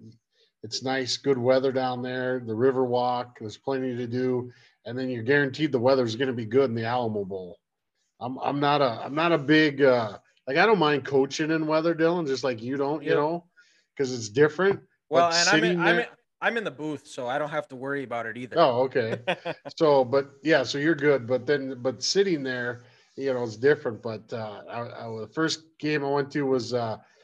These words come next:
Speaker 1: Michigan State and Nebraska. Obviously, they were in
Speaker 2: Okay.
Speaker 1: different conferences then.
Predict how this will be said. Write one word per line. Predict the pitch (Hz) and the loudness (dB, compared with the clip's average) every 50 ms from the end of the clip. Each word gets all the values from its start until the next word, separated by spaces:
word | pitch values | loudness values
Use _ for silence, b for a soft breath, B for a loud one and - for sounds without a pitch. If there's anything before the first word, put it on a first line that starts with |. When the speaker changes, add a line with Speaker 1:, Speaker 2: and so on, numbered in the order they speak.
| b b | b b
Speaker 1:
Michigan | - - 147 147 - - - 151 139 131 | -6 -4 -4 -4 -4 -4 -4 -6 -4 -4
State | 120 - - 147 147 160 | -6 -2 0 0 0 0
and | 135 135 | -2 -4
Nebraska. | 135 120 135 135 139 135 131 127 - - - 135 135 127 | -4 0 2 2 2 2 0 -2 -4 -4 -2 -2 -2 -2
Obviously, | 120 123 131 123 127 120 - - 139 | -2 -4 -2 -2 -2 -2 -2 -2 -2
they | 123 127 123 | 0 0 0
were | 127 127 | 0 -2
in | 123 | -2
Speaker 2:
Okay. | 117 131 | -2 -2
Speaker 1:
different | 123 - 127 110 - | -2 -2 -6 -8 -8
conferences | 139 127 120 117 - 117 104 - - 110 98 92 | -6 -6 -6 -6 -8 -12 -14 -12 -12 -10 -10 -8
then. | 107 104 101 113 | -8 -8 -8 -10